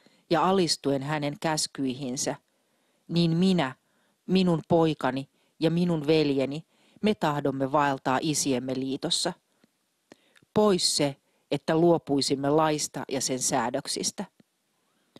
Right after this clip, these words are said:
Kuninkaan lakia me emme tottele, emmekä poikkea Jumalan palveluksestamme, emme oikealle, emmekä vasemmalle.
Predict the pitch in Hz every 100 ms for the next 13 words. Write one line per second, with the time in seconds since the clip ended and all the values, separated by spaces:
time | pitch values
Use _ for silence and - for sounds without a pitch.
0 | _ _ - 233 208 165 - 135 139 160
1 | 160 - 135 131 - _ _ - 202 185
2 | 143 131 - - - - 139 139 - _
3 | _ _ 214 220 165 - 170 - 160 151
4 | - 135 131 175 175 165 143 139 147 143
5 | 135 135 135 - 147 139 135 127 131 -
6 | _ _ _ 202 208 175 143 160 151 -
7 | 131 123 123 - _ - 165 151 135 -
8 | 113 101 - 85 131 - 170 180